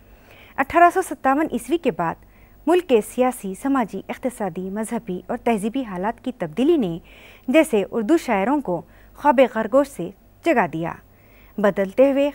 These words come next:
कदर मियार, बिगड़ते हुए तवाज़ुन और मुख्तलिफ सतहों पर बेदारी की तहरीकात से उर्दू शायरी की मकबूल तरीन सिनफ गज़ल बहुत मुतासिर हुई। इसका महवर इश्क व आशिकी चिकनाचूर हो गए। नए मैदान की तलाश में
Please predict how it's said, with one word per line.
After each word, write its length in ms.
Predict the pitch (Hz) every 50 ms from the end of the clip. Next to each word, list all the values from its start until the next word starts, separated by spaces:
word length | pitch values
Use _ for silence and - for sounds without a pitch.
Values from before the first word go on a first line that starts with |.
| - -
कदर 180 | 220 175 185
मियार, 420 | 170 170 180 190 208 233 285 311 - - -
बिगड़ते 400 | 190 202 180 202 180 - - 175
हुए 120 | 175 165 170
तवाज़ुन 540 | - 226 220 180 190 202 220 277 339 381 370 - - - - - -
और 120 | - 233
मुख्तलिफ 400 | 214 226 233 - - 285 311 349
सतहों 300 | - - 208 - - 285
पर 180 | 285 - 254 226
बेदारी 420 | 175 185 185 165 196 202 226 269
की 140 | 262 - 277
तहरीकात 480 | - - 202 185 180 - - 254 285 269
से 260 | - - 170 156 180 - - - - - - - -
उर्दू 220 | - 240 226 277 311
शायरी 320 | - - 254 220 190 185
की 220 | 175 - - 202 202
मकबूल 360 | 202 208 196 214 247 370 339
तरीन 280 | - - 220 202 185
सिनफ 440 | 180 - - 185 180 185 - - -
गज़ल 340 | 254 240 247 196 170 170 185 180
बहुत 340 | 196 196 226 254 359 381 -
मुतासिर 420 | 254 - 185 165 - - 170 160
हुई। 240 | 156 156 151 139 - - _ _ _ _ _ - - - - - - - - -
इसका 300 | - 359 - - 339 262
महवर 400 | 233 214 214 220 185 190 185 - - -
इश्क 200 | 311 - - -
व 40 | -
आशिकी 440 | 214 202 - - 202 - - 165 180
चिकनाचूर 560 | - - - - 330 320 294 - 226 196 175
हो 100 | 170 170
गए। 280 | 160 - 170 170 160 160 _ _ - - - - _ -
नए 180 | 233 247 269 294
मैदान 420 | 277 247 214 185 175 226 247 269
की 120 | 262 - -
तलाश 380 | - 185 196 226 269 269 - -
में 180 | 185 170 175